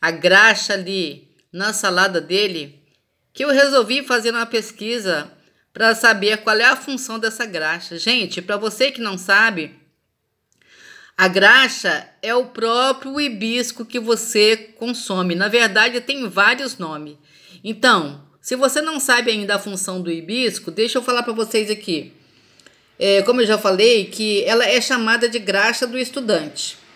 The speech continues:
Inclusive, tem várias pessoas que usam essa planta, usam o hibisco, aliás, consomem o hibisco para queimar gorduras.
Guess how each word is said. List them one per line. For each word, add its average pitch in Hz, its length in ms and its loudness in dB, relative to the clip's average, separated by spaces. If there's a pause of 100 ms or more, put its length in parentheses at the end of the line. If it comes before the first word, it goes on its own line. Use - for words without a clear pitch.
(640)
Inclusive, 262 460 -2
tem 285 220 0
várias 269 440 2
pessoas 220 720 0
que 254 260 0
usam 240 400 0
essa 214 180 0
planta, 196 720 -2 (380)
usam 208 300 2
o - 20 4
hibisco, 185 720 -2
aliás, 180 460 -2
consomem 240 500 -2
o 214 80 -2
hibisco 185 840 -2 (520)
para 214 560 4
queimar 220 680 -4
gorduras. 196 1040 -4